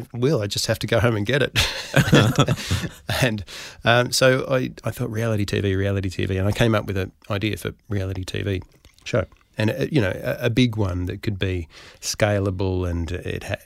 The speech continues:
had lots of different elements. And, uh, it was, I, I was really sort of quite excited about it because it could be quite holistic and it could be quite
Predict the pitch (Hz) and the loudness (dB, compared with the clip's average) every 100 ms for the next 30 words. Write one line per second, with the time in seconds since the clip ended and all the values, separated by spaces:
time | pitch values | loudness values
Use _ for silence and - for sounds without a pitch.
0 | - - 101 - 113 110 - 101 104 - | -8 -6 -6 -6 -2 -2 0 -2 -2 -2
1 | 98 95 92 92 95 - - - - - | -2 0 0 0 -2 -4 -6 -16 -20 -20
2 | - - _ 120 117 117 117 110 - - | -20 -20 _ 2 4 4 2 0 -6 -8
3 | 113 104 101 98 - - 120 123 104 - | -4 0 0 -2 -6 -6 -4 -2 0 0
4 | - _ _ _ _ - - - _ - | 0 _ _ _ _ -16 -14 -16 _ -4
5 | 123 131 120 160 190 156 - 107 - 123 | 0 4 2 4 4 4 2 0 0 2
6 | 110 - - 110 117 101 95 92 90 - | 2 2 2 2 2 0 0 0 -2 -4
7 | 101 104 101 - 104 - 120 117 - 107 | -2 -2 -2 -4 -4 2 2 2 2 2
8 | 104 98 - 101 101 98 - 107 104 - | 4 0 0 -2 -2 -4 -4 -2 -2 -2
9 | - 104 98 - | -2 0 -2 -4